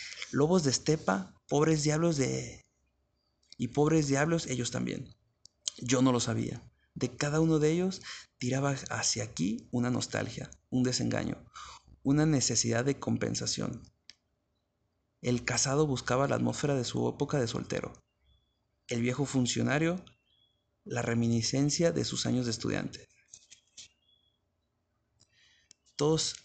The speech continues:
ellos eran bastante taciturnos, y todos eran bebedores y preferían lo mismo que yo. Estar aquí sentados ante medio litro de vino de Alsacia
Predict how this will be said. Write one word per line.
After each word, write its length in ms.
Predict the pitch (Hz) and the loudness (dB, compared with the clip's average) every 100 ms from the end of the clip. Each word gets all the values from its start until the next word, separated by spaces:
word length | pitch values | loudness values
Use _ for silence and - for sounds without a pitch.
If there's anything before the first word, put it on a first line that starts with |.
| _ | _
ellos 440 | 143 165 180 175 - | -2 0 0 -2 -4
eran 240 | 139 143 | 0 2
bastante 500 | 139 - 127 135 143 | 2 0 0 0 0
taciturnos, 920 | - 117 - - 110 - - - - _ _ _ _ _ _ _ | 0 -2 -2 -2 -2 -2 -6 -10 -14 _ _ _ _ _ _ _
y 120 | 123 | -8
todos 340 | 117 131 135 139 | -2 0 2 2
eran 180 | 135 | 0
bebedores 540 | 131 117 113 135 156 - | 2 0 0 2 0 -2
y 20 | |
preferían 560 | 120 113 113 135 156 160 - - - | -4 -2 0 2 0 -2 -10 -16 -4
lo 160 | 120 | 0
mismo 320 | 120 127 135 | 2 2 2
que 120 | 127 117 | 0 0
yo. 220 | 113 110 - _ _ _ _ _ _ _ _ _ _ | -2 -4 -12 _ _ _ _ _ _ _ _ _ _
Estar 340 | 131 - 180 | -6 -2 0
aquí 220 | 190 185 180 | 0 0 0
sentados 540 | 170 156 156 160 160 | 0 0 0 2 0
ante 260 | 139 120 120 | -2 -2 0
medio 260 | 131 143 | 4 4
litro 280 | 143 143 143 | 2 2 2
de 100 | 120 | 2
vino 320 | 120 139 139 - - - | 2 2 2 -2 -12 -6
de 80 | |
Alsacia 580 | 113 - 139 151 185 - | -2 0 0 0 -2 -4